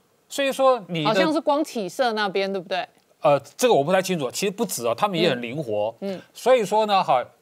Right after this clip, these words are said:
Speaker 1: 包括资金，包括组织，
Speaker 2: 嗯。
Speaker 1: 还有包括宣传。
Speaker 2: 嗯。
Speaker 1: 那根据我们台湾现有的法令呢，我们其实有通过一个反渗透法。
Speaker 2: 嗯。
Speaker 1: 就是说你，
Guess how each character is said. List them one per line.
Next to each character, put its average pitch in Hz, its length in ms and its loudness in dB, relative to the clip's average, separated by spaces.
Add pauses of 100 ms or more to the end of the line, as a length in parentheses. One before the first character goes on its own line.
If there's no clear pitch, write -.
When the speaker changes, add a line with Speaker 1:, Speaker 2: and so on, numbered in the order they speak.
(120)
Speaker 1:
包 220 240 6
括 208 240 4
资 196 260 -6
金， 185 380 -4
包 185 220 4
括 180 240 4
组 104 240 -12
织， 139 260 -10
Speaker 2:
嗯。 143 80 -16
Speaker 1:
还 156 140 -2
有 135 100 -2
包 151 220 2
括 147 180 0
宣 147 260 -6
传。 85 240 -12 (180)
Speaker 2:
嗯。 202 180 -10 (240)
Speaker 1:
那 254 160 -2
根 285 240 0
据 269 120 -2
我 143 140 0
们 120 100 -6
台 143 200 -2
湾 170 160 0
现 185 260 -2
有 101 160 -8
的 117 140 -2
法 95 240 -8
令 123 180 -8
呢， 95 160 -8 (480)
我 143 240 4
们 185 180 0
其 156 240 -6
实 147 300 -6
有 117 160 -4
通 165 220 -4
过 160 80 -4
一 - 20 -2
个 135 60 -4
反 92 240 -6
渗 131 180 -6
透 117 180 -6
法。 - 340 -12
Speaker 2:
嗯。 196 220 -10
Speaker 1:
就 247 160 2
是 247 60 2
说 233 260 -2 (200)
你， 156 360 -6